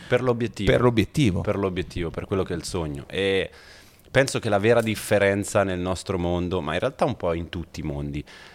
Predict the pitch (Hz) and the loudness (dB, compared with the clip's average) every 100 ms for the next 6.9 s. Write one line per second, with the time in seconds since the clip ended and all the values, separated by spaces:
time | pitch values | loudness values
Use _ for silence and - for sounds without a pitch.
0 | - 98 95 110 - 104 98 95 - - | -4 0 2 2 2 0 0 0 -2 0
1 | 120 123 120 113 123 98 92 - 98 92 | 0 0 -4 -6 -4 -2 -2 -4 -4 -4
2 | 92 - 87 - 82 87 87 76 73 73 | -4 -4 -6 -4 -6 -2 -2 -2 -4 -8
3 | 82 87 80 82 78 80 - 87 87 95 | -6 -4 -4 -6 -6 -8 -4 -4 -2 -2
4 | 90 80 - 104 - 107 107 - 131 98 | -2 -4 -8 -6 0 0 0 -2 -2 -2
5 | 92 - 117 - - 92 85 - - _ | -4 -2 -2 -2 -2 0 0 -4 -18 _
6 | - - 65 57 55 73 78 76 | -8 -4 -4 -4 -6 -6 -8 -8